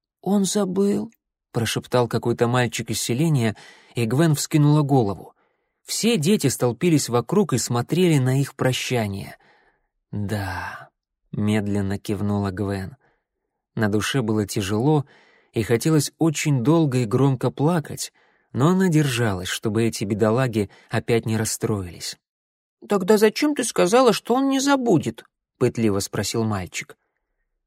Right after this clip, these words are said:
«Чтобы ему не было грустно. Не расстраивать тех, кого любишь, иногда важнее, чем говорить правду». Она встала и сжала его плечо. «Размещайтесь.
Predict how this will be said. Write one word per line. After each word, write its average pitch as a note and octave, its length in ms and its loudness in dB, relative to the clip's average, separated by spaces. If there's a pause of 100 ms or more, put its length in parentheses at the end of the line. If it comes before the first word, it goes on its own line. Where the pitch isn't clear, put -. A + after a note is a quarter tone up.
(120)
«Чтобы B2 400 -4
ему B2+ 220 0
не B2 180 0
было A#2+ 240 -2
грустно. A2+ 560 -6 (540)
Не A#2+ 160 -2
расстраивать C#3 640 0
тех, E3 300 -2
кого B2 260 -2
любишь, C#3+ 480 -4 (1400)
иногда F3 460 4
важнее, C3+ 560 4
чем A2 220 -4
говорить A2 480 -4
правду». G2+ 500 -4 (800)
Она G#2+ 220 0
встала D#3 420 0
и B2 180 -4
сжала A2+ 320 0
его A2 200 -2
плечо. A2 540 -4 (480)
«Размещайтесь. C#3+ 880 -2